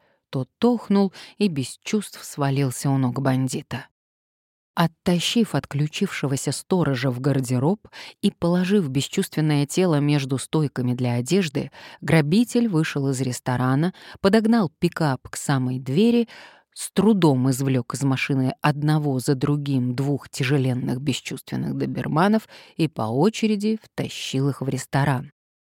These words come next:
Затем он достал из кармана небольшую металлическую коробочку, а из неё два одноразовых шприца, наполненных бесцветной прозрачной жидкостью. По очереди он уколол неподвижных псов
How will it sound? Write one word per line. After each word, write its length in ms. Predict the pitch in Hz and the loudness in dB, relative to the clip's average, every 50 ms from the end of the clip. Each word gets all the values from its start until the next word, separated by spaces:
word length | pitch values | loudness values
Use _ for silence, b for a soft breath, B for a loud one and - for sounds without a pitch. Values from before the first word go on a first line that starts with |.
| _ _ _ _ _ - | _ _ _ _ _ 0
Затем 320 | 156 180 180 - 240 247 | 2 2 4 4 4 4
он 140 | 247 233 202 | 4 4 4
достал 340 | 185 175 - - 226 226 214 | 4 2 2 0 0 0 0
из 140 | 180 - - | 0 -2 -2
кармана 500 | - 156 156 165 180 208 233 233 220 196 | 0 0 2 2 2 2 2 2 2 4
небольшую 640 | 185 175 165 156 151 147 - - - 220 247 247 | 4 4 4 4 4 2 0 -2 -2 0 2 2
металлическую 840 | 240 233 214 - 175 170 185 214 - - 226 - - - - 233 233 | 2 2 2 2 2 2 2 0 0 -2 -6 -6 -6 -4 -4 -4 -4
коробочку, 840 | - - 240 247 220 170 139 131 127 127 120 - - - 135 135 123 B B B B B | -2 -2 -2 0 2 2 2 2 2 0 -2 -4 -4 -2 -2 -2 -2 B B B B B
а 100 | 143 143 | 2 2
из 180 | 135 131 120 139 | 2 2 2 0
неё 420 | 135 127 123 123 143 160 190 196 | 0 0 2 2 2 2 2 0
два 320 | 165 127 123 131 131 135 139 | -2 -2 0 2 2 2 2
одноразовых 680 | 135 143 147 135 131 131 127 127 123 143 135 147 147 | 2 2 0 0 2 0 0 0 -2 -2 -4 -4 -4
шприца, 720 | - - - - 190 208 - - - - 196 151 127 123 B B B B B B | -6 -6 -4 -2 -2 -2 -2 -4 -4 -2 0 0 0 -2 B B B B B B
наполненных 720 | - 147 131 - - 147 139 135 135 135 135 135 131 127 | 0 0 0 2 2 2 2 4 2 2 2 2 0 0
бесцветной 640 | 135 135 135 - - - 143 143 139 - - 139 143 | -2 -4 -6 -6 -4 -2 -2 -2 -2 0 -2 -2 -2
прозрачной 640 | - 147 151 143 147 143 135 127 - - - 151 151 | 0 0 0 2 2 0 0 -2 -4 -4 -2 -2 0
жидкостью. 720 | 156 - 202 165 - - - 135 - - - - - - _ _ _ _ _ _ _ _ _ _ - | 0 0 0 -2 -2 -4 -10 -10 -10 -10 -10 -12 -12 -14 _ _ _ _ _ _ _ _ _ _ -2
По 80 | - 120 113 | 0 0 0
очереди 640 | 117 135 131 - - 160 151 170 160 180 185 B B B B B - | 0 -2 -2 -2 0 0 2 2 2 0 -2 B B B B B 2
он 180 | 170 202 220 | 4 6 6
уколол 540 | 214 180 - 143 135 139 143 156 180 196 185 | 6 4 2 2 2 2 4 4 4 4 2
неподвижных 760 | 156 147 147 - 147 143 139 139 143 123 123 139 156 - - - | 2 2 2 2 0 0 0 0 0 -2 -2 -4 -6 -8 -12 -14
псов 420 | - - - 143 156 175 - B | -10 -4 0 2 2 2 0 B